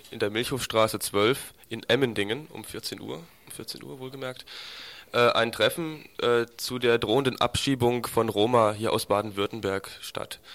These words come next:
Und zwar nach den neuesten Mitteilungen vom Landtag, Landtag in Stuttgart ist eine Mehrheit im Petitionsausschuss gewillt, eben die jugoslawischen Roma aus Baden-Württemberg auszuweisen.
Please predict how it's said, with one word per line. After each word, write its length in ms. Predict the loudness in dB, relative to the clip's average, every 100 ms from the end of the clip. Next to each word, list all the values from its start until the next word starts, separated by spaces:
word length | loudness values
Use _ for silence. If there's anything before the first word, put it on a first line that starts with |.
| -20 -20 -14
Und 160 | -12 -8
zwar 460 | -2 2 2 2 -2
nach 180 | -6 -4
den 120 | -2
neuesten 340 | 0 0 -2
Mitteilungen 760 | -4 0 0 0 -2 -4 -8 -10
vom 240 | -8 -4
Landtag, 380 | -4 -2 -4 -6 -10 -14 0
Landtag 320 | 2 2 -2
in 80 | -4
Stuttgart 540 | -8 -6 0 2 2
ist 180 | -2 -2
eine 160 | -2 0
Mehrheit 380 | 0 0 -2
im 100 | -6
Petitionsausschuss 1120 | -10 -10 -8 -2 -2 -2 -2 -2 -4 -6 -8 -14 -18 -20 -12
gewillt, 500 | -8 0 2 0 -2
eben 240 | -4 -4 -6
die 100 | -6
jugoslawischen 600 | -6 -2 2 2 0 0
Roma 280 | 2 2 0
aus 160 | -2
Baden-Württemberg 720 | -2 -4 -2 -4 -4 -4 -4
auszuweisen. 760 | -4 -6 -4 -4 -4 -6 -8